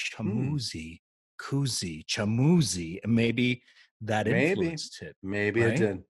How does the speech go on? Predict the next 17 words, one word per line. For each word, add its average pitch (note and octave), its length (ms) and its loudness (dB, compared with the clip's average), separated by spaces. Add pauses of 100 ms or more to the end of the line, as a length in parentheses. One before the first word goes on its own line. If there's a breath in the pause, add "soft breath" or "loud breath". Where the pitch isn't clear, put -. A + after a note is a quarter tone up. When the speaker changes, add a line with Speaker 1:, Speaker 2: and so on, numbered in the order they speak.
Speaker 1:
Maybe G2 320 -2
it G2 80 -4
Speaker 2:
But B2+ 100 4
Speaker 1:
did. C3+ 60 6
Speaker 2:
we C#3 120 8
know B2+ 760 4
that A#2 100 -2
a A2+ 40 -4
chamuzi C3+ 640 4
is A2+ 140 0
a A2+ 60 2
blessing A#2+ 720 0
to A#2 100 -4
the G#2 120 -4
land, G2 680 -6 (140)
an G2+ 120 -6 (100)
Speaker 1:
Yes. E3+ 280 2